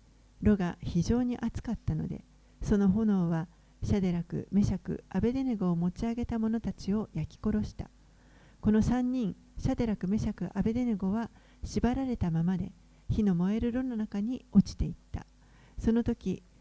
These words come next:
ネブカドネザル王は驚いて急に立ち上がり、顧問たちに尋ねた。「我々は三人の者を縛って火の中に投げ込んだのではなかったか？」彼らは王に答えた。「王様、その通りでございます。」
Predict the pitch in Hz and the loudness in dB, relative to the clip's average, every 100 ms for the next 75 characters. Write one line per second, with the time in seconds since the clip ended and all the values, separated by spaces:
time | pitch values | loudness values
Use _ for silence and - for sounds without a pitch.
0 | _ - 190 202 214 214 214 208 208 196 | _ 2 4 4 2 2 2 0 0 2
1 | 165 165 - 180 233 269 240 151 - - | 2 -2 2 4 6 4 2 -2 -4 -2
2 | 247 254 254 214 220 214 208 202 - - | 0 -2 -4 -6 -4 -4 -4 -6 -8 -14
3 | - - - 294 285 220 196 - 156 147 | -20 -20 -4 0 2 2 0 -2 -4 0
4 | - 160 180 165 - - - - - - | 0 0 0 -2 -6 -12 -20 -20 -20 -20
5 | - - - - 202 240 247 247 240 - | -20 -20 -12 4 6 8 6 6 6 6
6 | 254 294 302 208 196 202 185 - 180 208 | 4 2 2 4 4 4 4 2 0 0
7 | - 170 175 - 233 226 190 185 165 160 | -4 -6 -6 -6 0 2 4 2 0 2
8 | 160 185 233 220 185 165 156 160 151 180 | 2 2 0 0 0 -2 -2 -2 -2 -2
9 | 196 - - - - - - - - - | -6 -10 -14 -14 -18 -20 -20 -20 -20 -20
10 | - - 262 226 175 165 - 233 202 156 | -20 -6 -2 0 0 0 -2 -2 -2 -2
11 | 165 180 170 - 190 - - - - - | -4 -2 -2 -4 -8 -12 -20 -20 -20 -2
12 | 190 208 220 196 202 - - - 226 254 | 8 10 8 2 0 -4 -6 4 4 6
13 | 269 269 214 240 190 180 165 160 165 - | 4 4 2 2 2 2 0 0 -2 -4